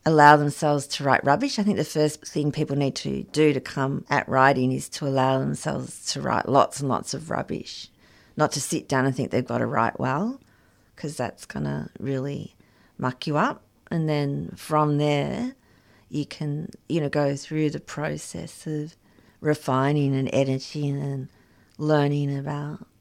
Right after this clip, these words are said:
the technique of poetry or forms if people want, or, yeah, what it looks like on the page, you know, what it sounds like. And, yeah, hopefully lots of reading, getting out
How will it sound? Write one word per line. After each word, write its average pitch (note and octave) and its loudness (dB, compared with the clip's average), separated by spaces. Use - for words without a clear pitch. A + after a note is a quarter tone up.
the D3+ -2
technique - -4
of - -20
poetry C#3+ -6
or C#3 -6
forms C#3+ -2
if - -14
people D3 -8
want, C#3+ -6
or, C#3 -10
yeah, E3+ 0
what E3+ -4
it - -8
looks - -6
like C#3+ -2
on C#3+ -2
the C3+ -4
page, D#3 -2
you D#3 -10
know, D3 -6
what C#3+ -6
it - -18
sounds D#3+ -4
like. D3 -8
And, B3 2
yeah, G3+ 4
hopefully F#3+ 2
lots G#3+ 0
of G3+ -4
reading, D#3+ -2
getting F#3 6
out F3+ -2